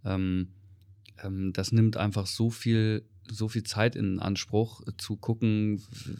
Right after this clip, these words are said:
wer kann wo. Also ich nehme jetzt mal beste Beispiel jetzt, ähm, für mich ist jetzt wirklich Heusenstamm. Das ist für mich so ein Shooting, ähm,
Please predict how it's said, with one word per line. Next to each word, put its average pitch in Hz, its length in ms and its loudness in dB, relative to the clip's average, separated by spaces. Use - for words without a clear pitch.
wer 101 140 2
kann 104 320 0
wo. 113 240 4
Also 98 160 4
ich 101 80 0
nehme 117 160 8
jetzt 113 120 4
mal 107 160 6
beste 104 340 2
Beispiel 101 400 -2
jetzt, 92 260 0
ähm, 92 240 0
für 95 220 -2
mich 101 220 0
ist 92 120 -6
jetzt - 200 -4
wirklich 92 260 -6
Heusenstamm. 98 520 2
Das 95 160 0
ist - 100 -2
für - 140 2
mich 110 180 4
so 110 100 4
ein 104 100 4
Shooting, 110 520 2
ähm, 101 500 4